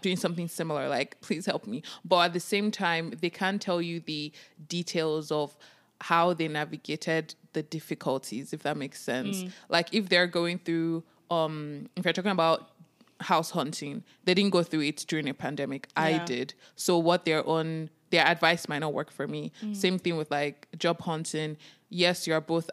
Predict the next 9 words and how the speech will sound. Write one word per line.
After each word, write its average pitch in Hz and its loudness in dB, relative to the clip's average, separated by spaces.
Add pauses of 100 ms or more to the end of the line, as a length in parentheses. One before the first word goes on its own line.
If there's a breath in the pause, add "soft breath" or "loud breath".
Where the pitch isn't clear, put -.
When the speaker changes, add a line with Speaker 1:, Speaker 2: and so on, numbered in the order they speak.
(100)
Speaker 1:
interviewing, 151 -4
but 151 -2
what 156 -2
they're 151 0
asking 160 -4
you 151 -4 (100)
from 156 -6
someone 165 -2
who's 156 -8